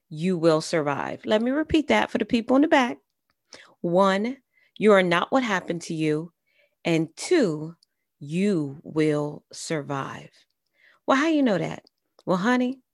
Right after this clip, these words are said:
I am you. <laughs> My name is Nicole Cleveland, and I know a little something about starting over. You know, getting divorced after twenty years, it left me in a fog.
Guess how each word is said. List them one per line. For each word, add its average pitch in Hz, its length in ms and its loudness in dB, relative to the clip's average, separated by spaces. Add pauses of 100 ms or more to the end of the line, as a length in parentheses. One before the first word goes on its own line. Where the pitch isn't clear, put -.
I 185 260 0
am 175 220 2
you. 151 380 0 (640)
<laughs> 294 560 -8
My 220 340 2
name 214 320 -2
is 240 140 -6
Nicole 240 360 0
Cleveland, 202 600 0
and 185 140 -4
I 202 100 0
know 226 220 0
a - 20 0
little 202 240 -2
something 160 640 -4
about 151 300 0
starting 139 440 -4
over. 131 520 -8 (640)
You 226 80 4
know, 220 180 2
getting 269 340 -2
divorced 180 480 -4
after 165 200 -10
twenty 196 320 -4
years, 156 480 -4
it - 140 -2
left 165 260 -2
me 156 200 -2
in 139 80 -6
a 131 40 -12
fog. - 460 -2